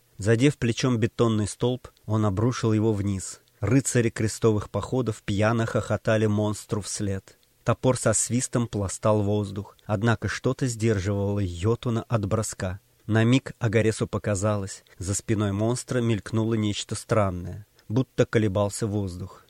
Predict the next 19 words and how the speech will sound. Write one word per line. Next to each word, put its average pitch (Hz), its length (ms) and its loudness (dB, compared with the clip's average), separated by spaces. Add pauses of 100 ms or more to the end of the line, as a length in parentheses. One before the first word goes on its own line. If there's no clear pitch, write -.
(140)
светясь 107 600 -2
загадочным 101 760 -2
блеском. 95 560 -6 (280)
Авадон 107 500 2
резко 120 320 0
остановился, 107 840 -2 (140)
уперевшись 110 640 0
каблуками 107 600 -2
в 101 80 -2
асфальт. 95 580 -6 (220)
"Кто 294 340 2
тебя 269 320 4
послал?" — 233 720 0 (260)
крикнул 113 440 2
он 107 140 2
великану. 98 640 -2 (100)
"Кто 294 320 4
твой 254 280 6
хозяин?" 202 800 0